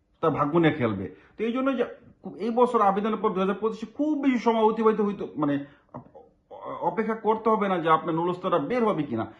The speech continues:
তারা যারা আবেদন করবে, যাদের মধ্যে আবেদন করবে তারা নিজেরাই বুঝতে পারবে যে হওয়ার সম্ভাবনা কতটুকু, সে ক-, কোন সময় ভিতরে সেন্ড করছে, আর যে রিকোয়ারমেন্টগুলো ছিল সেগুলো ফুলফিল করছে কিনা। এই জন্য বলতেছি যে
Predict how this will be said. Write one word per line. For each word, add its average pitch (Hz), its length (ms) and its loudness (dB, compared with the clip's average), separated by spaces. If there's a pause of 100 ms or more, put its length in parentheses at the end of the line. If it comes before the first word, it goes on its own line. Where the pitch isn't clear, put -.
(220)
তারা 220 220 4
যারা 226 200 2
আবেদন 226 320 4
করবে, 226 240 4
যাদের 165 240 0
মধ্যে 208 160 4
আবেদন 208 300 4
করবে 220 220 2
তারা 226 160 -2
নিজেরাই 240 280 0
বুঝতে 226 280 0
পারবে 202 220 4
যে 214 160 0
হওয়ার 185 420 2
সম্ভাবনা 196 400 2
কতটুকু, 208 480 0
সে 160 120 -10 (160)
ক-, 170 220 -4 (200)
কোন 220 120 -6
সময় 202 220 0
ভিতরে 196 200 -4
সেন্ড 226 280 0
করছে, 233 240 2 (220)
আর 151 80 0
যে 175 160 2
রিকোয়ারমেন্টগুলো 214 540 0
ছিল 214 140 -4
সেগুলো 190 240 -2
ফুলফিল 214 280 -4
করছে 220 260 -2
কিনা। 110 240 -6 (240)
এই 202 100 -6
জন্য 233 160 0
বলতেছি 202 440 -2
যে 170 200 -2